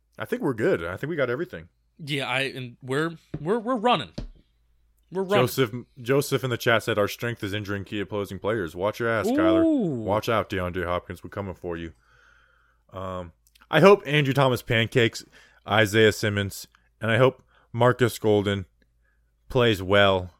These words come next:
Speaker 1: but not
Speaker 2: Not
Speaker 1: well enough.
Speaker 2: not too well. Yeah, not too well. Can you do me a favor? I'll, I'll, I'll, I'll, uh, I'll preview the interview that you're gonna do on Friday. You also could not listen to me, by the way. But can you ask whoever from the Cardinals you're going to interview,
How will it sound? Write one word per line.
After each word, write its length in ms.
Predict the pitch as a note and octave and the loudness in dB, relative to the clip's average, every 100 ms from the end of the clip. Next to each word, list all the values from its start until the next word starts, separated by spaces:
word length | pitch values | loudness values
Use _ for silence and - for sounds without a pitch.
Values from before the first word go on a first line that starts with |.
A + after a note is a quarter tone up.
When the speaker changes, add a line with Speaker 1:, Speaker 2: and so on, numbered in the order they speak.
| _ _ _ _ _ _ _ - | _ _ _ _ _ _ _ -4
Speaker 1:
but 140 | F2+ | -2
not 220 | G2+ G2+ | 0 2
Speaker 2:
Not 220 | F#3+ B2 | 2 0
Speaker 1:
well 200 | G2 F2+ | -2 -2
enough. 120 | F2 F2 | -2 -2
Speaker 2:
not 160 | E3 | -2
too 160 | - D3 | -2 -2
well. 280 | A#2+ F#2 F2 | -2 -4 -6
Yeah, 160 | D3+ B2 | -4 -2
not 240 | B2 B2 | -2 -6
too 120 | - A#2 | -6 -6
well. 180 | G2 - - | -8 -10 -4
Can 160 | - G3+ | 0 2
you 80 | A3 | 2
do 160 | C#4+ | 0
me 120 | C4 | 0
a 40 | G#3 | 0
favor? 460 | F#3+ E3+ G3+ F#3+ - | 2 2 2 -2 -2
I'll, 160 | D#3 - D3 | -2 0 0
I'll, 120 | C#3+ - | 0 0
I'll, 220 | C#3 C3+ C3+ | -2 -2 -2
I'll, 280 | C3 B2 | 0 0
uh, 180 | A#2+ A#2 | 0 -2
I'll 160 | A#2 A#2 | -2 -4
preview 460 | - C#3 C3 C3+ B2 | -4 -4 -2 -4 -2
the 180 | A#2 | -4
interview 320 | C3 A#2+ C3 C3 | -6 -6 -6 -8
that 120 | C3 | -6
you're 100 | B2+ | -6
gonna 160 | C3 | -6
do 100 | C3 | -6
on 80 | C3+ | -6
Friday. 240 | - C3+ B2+ | -4 -2 0
You 140 | F3 | 0
also 200 | F#3+ D3+ | 0 -2
could 160 | - B2+ | -6 -6
not 240 | A#2+ - | -6 -6
listen 240 | A#2 - G2+ | -10 -10 -12
to 100 | G#2+ | -18
me, 80 | |
by 140 | F#2 E2+ | -18 -20
the 80 | F2 | -20
way. 120 | F2+ _ _ _ _ - | -20 _ _ _ _ -10
But 220 | C3+ - _ _ - - _ | -10 -12 _ _ -20 -20 _
can 180 | - E3+ | -10 -8
you 160 | G#3 A#3+ | -8 -2
ask 460 | D#3 D#3+ - - - - _ _ _ _ | 0 0 -2 -8 -12 -20 _ _ _ _
whoever 460 | - C3+ D3+ D3 D3+ | -10 -2 -2 0 -4
from 220 | - C#3 | -4 -6
the 80 | B2+ | -8
Cardinals 480 | - C3+ C#3 C#3 C3 | -4 -4 -4 -6 -8
you're 100 | C3 | -6
going 220 | C3+ C3 | -6 -6
to 60 | C3 | -6
interview, 440 | C3+ C3 C#3 | -8 -6 -4